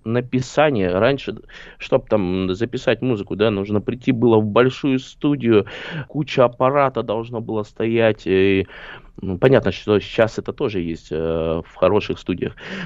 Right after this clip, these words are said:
Э, но с приходом технологий все сложилось таким образом, что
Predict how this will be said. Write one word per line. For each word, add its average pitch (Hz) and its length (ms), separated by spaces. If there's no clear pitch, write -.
Э, 85 240
но 123 500
с - 140
приходом 143 520
технологий 143 760
все 131 340
сложилось 123 840
таким 127 300
образом, 110 440
что 98 400